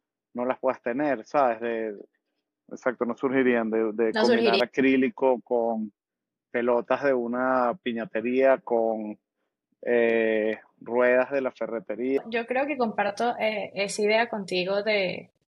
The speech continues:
Speaker 2: de que sí hay un, un interés social, sin embargo siento que a veces se, se dificulta un poco por, por los mismos problemas, digamos, políticos que no dan la exposición que, que quisiera. De hecho, yo siento que antes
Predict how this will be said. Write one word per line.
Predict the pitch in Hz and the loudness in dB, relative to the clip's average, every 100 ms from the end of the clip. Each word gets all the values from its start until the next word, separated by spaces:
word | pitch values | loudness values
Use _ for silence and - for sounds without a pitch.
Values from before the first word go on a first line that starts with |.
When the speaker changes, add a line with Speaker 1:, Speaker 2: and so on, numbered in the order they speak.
| _ _ _ _ _ _ _ | _ _ _ _ _ _ _
Speaker 2:
de | 202 214 | -8 -6
que | 202 202 | -6 -8
sí | - - 226 | -10 -6 0
hay | 220 233 262 | 2 2 -2
un, | 269 254 262 269 254 208 180 175 _ - | -6 -6 -8 -10 -14 -14 -14 -16 _ -12
un | 214 214 | -8 -2
interés | 240 240 202 196 196 202 202 | -2 0 0 0 -4 -6 -8
social, | - 226 - 233 233 277 330 | -8 -6 -2 0 2 -2 -8
sin | - - 220 | -10 -4 -2
embargo | 214 208 208 220 | -2 -2 -2 -2
siento | 233 247 | -2 -2
que | 185 | -2
a | |
veces | 190 185 | -2 -4
se, | - 220 202 156 | -2 0 0 -2
se | - 196 | -4 -2
dificulta | 190 180 170 190 185 | -2 -6 -4 -2 -2
un | 196 | 0
poco | 214 220 220 | -2 0 -2
por, | 214 185 175 - | -2 -2 -6 -6
por | 190 190 | -4 0
los | 214 | 0
mismos | 220 240 | 0 0
problemas, | 240 202 190 208 | 0 0 0 -4
digamos, | 196 175 175 208 180 170 _ _ _ _ - | -4 -4 -4 -4 -4 -8 _ _ _ _ -2
políticos | 196 202 208 208 233 | 0 2 0 -2 -4
que | - | -2
no | 202 196 | 0 0
dan | 196 202 | 2 2
la | 208 | 0
exposición | 214 233 208 180 180 175 | -2 -6 -4 -2 -2 -2
que, | 175 190 196 170 - _ - | 0 0 0 -4 -10 _ -12
que | 202 | -10
quisiera. | 190 190 202 175 - _ - | -8 -8 -4 -6 -8 _ 0
De | 240 | 2
hecho, | 240 | 2
yo | 294 302 | 0 0
siento | 311 302 330 | 0 0 0
que | 277 - | 2 0
antes | - 247 277 339 | 0 -2 0 -2